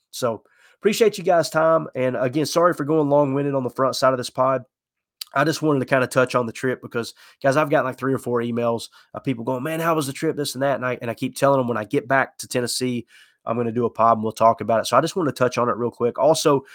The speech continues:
I wanna apologize to all you guys and gals for not getting more pods out. We did one while we were in Green Bay. The quality was horrible because I'm trying to do it mobily and, um, you know, on my phone. And I,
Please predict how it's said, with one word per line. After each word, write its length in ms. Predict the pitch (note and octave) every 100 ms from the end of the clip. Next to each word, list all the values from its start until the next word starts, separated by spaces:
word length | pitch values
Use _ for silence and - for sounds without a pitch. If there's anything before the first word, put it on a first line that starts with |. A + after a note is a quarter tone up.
| -
I 60 | B2
wanna 200 | D3 G3
apologize 680 | E3 - C#3+ C#3+ B2+ C3+ -
to 80 | B2+
all 220 | C3 C3
you 140 | B2
guys 280 | B2+ C3 B2
and 80 | A2+
gals 320 | B2 B2 - _ _ _
for 120 | -
not 200 | B2 B2
getting 180 | B2 B2
more 140 | B2+ A#2+
pods 380 | A#2 A#2 G#2
out. 180 | A#2+ A2
We 80 | A#2
did 280 | B2 B2 G#2
one 220 | D3 C#3+
while 200 | C3 C3+
we 100 | C#3+
were 120 | C3+
in 140 | B2+ A#2
Green 280 | A#2+ B2+
Bay. 380 | A2+ B2 C3 C3+ - _ _
The 80 | -
quality 440 | - C#3 D3 C3
was 160 | B2 -
horrible 440 | B2+ C#3 C3+ C#3
because 260 | B2+ A#2 G#2+
I'm 60 |
trying 200 | G#2 B2
to 40 | B2+
do 160 | B2
it 80 | A2+
mobily 580 | A2 B2 B2 B2+ C3+ A#2+ _ - _ -
and, 260 | A2+ A2
um, 340 | A2+ A2+ A2 G#2
you 80 | A#2
know, 80 | A2+
on 100 | A2
my 80 |
phone. 480 | G#2 B2 C3 C3 A#2+ - _ _ -
And 200 | A#2 A#2
I, 140 | -